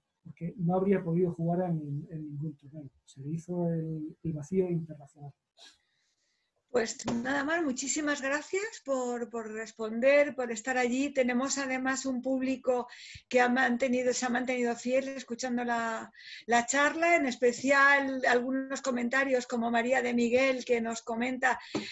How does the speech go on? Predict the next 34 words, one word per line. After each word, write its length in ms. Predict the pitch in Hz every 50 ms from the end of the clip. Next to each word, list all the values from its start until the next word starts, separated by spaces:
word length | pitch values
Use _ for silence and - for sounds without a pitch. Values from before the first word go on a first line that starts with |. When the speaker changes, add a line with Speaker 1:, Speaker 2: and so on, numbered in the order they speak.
| - -
Speaker 2:
lo 360 | 240 254 254 240 226 226 233
importante 800 | 233 233 214 247 254 240 - 262 262 262 247 269 277 269 262 254
que 120 | - 269 226
de, 520 | 247 247 247 247 240 240 233 233 226 - _ _
de 260 | - 208 233 226 233 226
su 320 | - - 233 226 226 233
sabiduría 680 | 214 220 247 233 233 240 233 233 226 247 277 285 262 233 220 226 - -
y 140 | 233 233
de 280 | 208 240 226 220 220 220
lo, 120 | 214 220 196 - 214
de 120 | 226 226
lo 180 | 214 226 226 -
pal-, 240 | 214 214 202 - -
polifacético 840 | _ 233 226 220 214 - 226 208 - - 262 254 - 240 - 233 220
que 240 | - 202 214 247 311
es. 160 | 330 - 262
Hemos 240 | 240 233 240 233 -
podido 540 | - 220 214 240 254 254 247 233 233 226 - - - - - - - - - _
comprobarlo 840 | - 247 240 220 247 247 233 220 226 226 220 220 226 214 208 214
hoy. 340 | 233 254 277 320 339 339 339 _ - - - - _ _ _
Muchísimas 480 | 233 240 240 262 240 269 285 269 254 240
gracias 680 | 233 233 247 269 269 - - 311 320 320 339 339 330 -
y 40 | 262
esperamos 480 | 240 - 240 240 247 240 247 262 254
tenerle 420 | - 262 247 247 254 240 247 240 -
pronto 360 | - 233 240 233 233 269 254
para 140 | 269 269 254
la 160 | 240 220 214
presentación 680 | 214 220 208 226 220 208 220 214 196 - 240 226 220
de 100 | 214 214
su 180 | 214 - 226 214
libro 320 | 208 214 202 208 214 220
sobre 340 | 220 - - 202 196 190 196
Jesús. 480 | - - 175 - - - _ - -